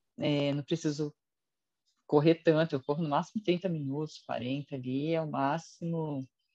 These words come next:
Speaker 2: não preciso passar muito disso, não, nem quero.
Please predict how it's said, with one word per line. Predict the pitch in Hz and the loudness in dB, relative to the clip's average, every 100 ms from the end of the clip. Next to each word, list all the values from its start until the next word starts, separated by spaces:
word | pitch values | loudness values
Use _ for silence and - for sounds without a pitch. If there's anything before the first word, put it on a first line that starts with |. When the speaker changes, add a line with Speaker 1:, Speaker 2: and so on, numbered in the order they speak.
| _ | _
Speaker 2:
não | 147 143 | -10 -8
preciso | 156 - 151 151 | -8 -2 -2 0
passar | - 160 175 156 | 0 0 0 0
muito | 165 180 | 2 0
disso, | 160 165 - | 0 -2 -4
não, | 175 | -6
nem | 139 185 185 | -4 -4 0
quero. | 165 123 | 0 0